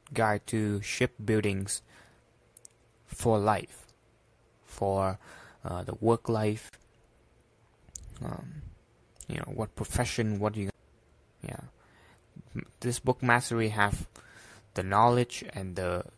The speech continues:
principle that can help you guide through life and in a way escaping, you know,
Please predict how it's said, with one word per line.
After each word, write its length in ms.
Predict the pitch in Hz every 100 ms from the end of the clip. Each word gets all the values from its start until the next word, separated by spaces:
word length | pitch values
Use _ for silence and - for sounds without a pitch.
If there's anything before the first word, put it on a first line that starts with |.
| _ -
principle 520 | 123 - 120 98 92
that 120 | -
can 140 | - 92
help 340 | 104 110 -
you 340 | 104 98 95 95 - - - -
guide 400 | 104 98 101 98
through 460 | - 104 101 92 92 - -
life 540 | 107 101 98 90 - - - -
and 160 | 107 101
in 140 | 117
a 60 | 110
way 500 | 107 110 101 98 107 - - -
escaping, 960 | - - - - 123 - 107 95 92 113 - - - - _ - - - - - - - -
you 80 | -
know, 180 | 104 95